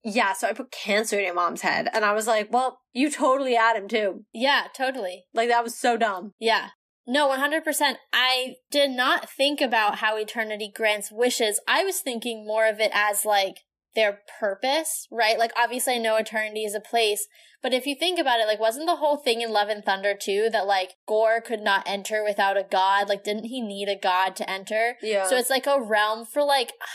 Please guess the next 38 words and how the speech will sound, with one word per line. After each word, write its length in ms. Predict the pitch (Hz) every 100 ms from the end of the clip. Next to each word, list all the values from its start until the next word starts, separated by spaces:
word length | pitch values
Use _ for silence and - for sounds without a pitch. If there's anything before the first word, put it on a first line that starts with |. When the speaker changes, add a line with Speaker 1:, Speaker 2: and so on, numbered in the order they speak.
| -
Speaker 2:
higher 500 | 220 220 226 220 202
beings. 640 | 208 208 220 247 285 320 - -
So 160 | - 269
to 160 | 269 240
me, 340 | 233 277 285
it 60 | 247
was, 160 | 226
like, 220 | 233 214 -
Ego's 400 | 226 226 240 226
way 280 | 214 208 208
of 100 | 196
showing 540 | - 208 202 208 214
Peter, 360 | - 240 247 247
like, 220 | 208 202
you 340 | 208 196 226 262
are 160 | 254
a 180 | 247 220
being 380 | 220 214 214 202
beyond 480 | 208 202 196 202 190
mortal. 360 | 196 202 190 190
You 160 | 226
have 240 | 226 240 226
more 240 | 233 220
power 680 | - 226 220 220 202 185 - - _ 220
than 380 | 214 208 202 - _
ninety-nine 840 | 220 214 214 214 214 208 202 202 196
point 220 | 214 190
nine 280 | 208 202 202
nine 180 | 196 196
percent 300 | 202 226 202
of 100 | 190
the 120 | 202
beings 400 | 214 214 202 202
in 140 | 208 196
this 180 | 196 -
galaxy. 640 | 208 208 208 - 208 196
You 300 | 190 233 233
are 520 | 202 208 202 196 190